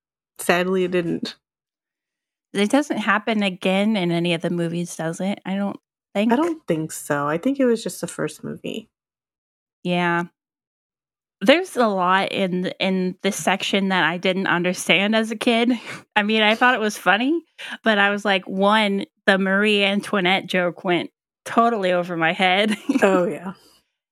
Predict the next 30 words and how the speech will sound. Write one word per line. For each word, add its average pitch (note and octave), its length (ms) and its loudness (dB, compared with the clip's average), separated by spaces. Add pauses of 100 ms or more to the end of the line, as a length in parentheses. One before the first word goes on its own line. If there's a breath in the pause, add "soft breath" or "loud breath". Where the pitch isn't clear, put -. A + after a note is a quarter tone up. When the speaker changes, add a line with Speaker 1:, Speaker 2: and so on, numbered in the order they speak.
(160)
Speaker 1:
Um, F3+ 460 2
and F#3+ 160 2
also, G3 320 2
I F#3 120 4
didn't F#3 240 -2
understand G3 560 0
why F#3+ 160 0
Buzz F#3 340 0
was G3+ 140 -2
acting G3+ 420 2
the A#3 100 2
way A#3 200 2
he B3 100 -2
was. C4 540 0
Speaker 2:
<laughs> - 580 -6
Speaker 1:
And B3+ 140 6
I C#4+ 60 6
still D#4 300 2
don't G#3+ 400 2
really, F#3+ 400 0
'cause G#3+ 220 0
it's G#3+ 320 -4
like G3 200 2
he A3 180 0
was A3+ 360 -4 (1160)
pretending A3+ 720 2
to A3+ 100 -2
drink G3+ 520 -2
imaginary F#3+ 800 0
tea, G3+ 500 -2